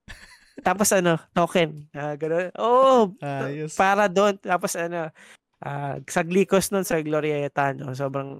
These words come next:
Speaker 1: ano, ah, addict kami talaga. As in, ah, makapaglaro lang talaga ng, ano, ng Street Fighter. Pero, sobrang halaga talaga kasi
Speaker 2: Mm.
Speaker 1: yung kabataan ko, wala akong,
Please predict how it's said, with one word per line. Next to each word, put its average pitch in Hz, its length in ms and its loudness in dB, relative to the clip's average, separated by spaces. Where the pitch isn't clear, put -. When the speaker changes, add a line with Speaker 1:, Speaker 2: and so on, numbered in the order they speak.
Speaker 1:
ano, 135 440 -6
ah, - 600 -6
addict 143 360 -2
kami 160 240 -4
talaga. 151 600 0
As 143 200 -10
in, 156 540 -4
ah, 135 100 -6
makapaglaro 151 760 2
lang 151 160 2
talaga 147 320 2
ng, 143 160 -4
ano, 143 240 -4
ng 143 100 -4
Street 143 260 -8
Fighter. 135 360 -2
Pero, 202 320 4
sobrang 202 420 0
halaga 185 360 4
talaga 165 420 2
kasi 180 380 2
Speaker 2:
Mm. 120 160 -12
Speaker 1:
yung 196 160 4
kabataan 170 580 2
ko, 202 220 0
wala 170 160 4
akong, 165 340 -8